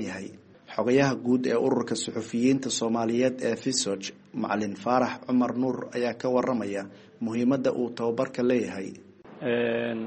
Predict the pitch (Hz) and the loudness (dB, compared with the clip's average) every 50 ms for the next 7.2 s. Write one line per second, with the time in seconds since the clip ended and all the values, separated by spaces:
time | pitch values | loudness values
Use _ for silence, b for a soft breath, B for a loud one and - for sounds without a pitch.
0 | 110 - - - 139 123 131 143 156 151 - 175 151 143 131 120 135 139 139 139 | -8 -10 -8 -4 0 4 6 6 6 4 2 0 -2 0 2 2 2 4 4 2
1 | 123 - 107 107 95 101 104 107 113 123 139 - - - - - - - - - | 0 0 -4 -6 -4 -4 -4 -4 -4 -4 -4 -6 -8 -18 -20 -20 -20 -20 -20 -20
2 | - - - - - - - - - - - - - - 160 135 117 113 110 113 | -20 -20 -20 -20 -20 -20 -20 -20 -20 -20 -20 -18 -14 -12 -8 -6 -4 -4 -4 -4
3 | 113 110 107 107 107 - - 135 131 123 135 147 156 160 151 143 - 147 139 123 | -4 -4 -4 -6 -2 4 6 6 6 6 6 6 8 6 6 4 2 0 0 4
4 | 131 135 139 147 147 131 110 123 123 127 127 123 143 - 131 120 120 117 110 - | 4 4 4 4 2 0 0 0 0 0 0 -2 -2 -4 -4 -2 -2 -2 -4 -4
5 | 135 127 - - 147 139 147 139 131 123 131 127 - 117 110 110 107 107 101 - | -8 -10 -6 -2 0 2 4 4 4 2 0 -2 -4 -6 -6 -4 -6 -6 -6 -4
6 | - 123 123 123 127 127 123 131 127 - - - - 123 117 117 101 98 104 110 | -2 -2 0 0 0 -2 -4 -6 -8 -8 -8 -4 -4 -4 -2 -2 -4 -4 -2 -2
7 | 113 113 104 | -2 -2 -4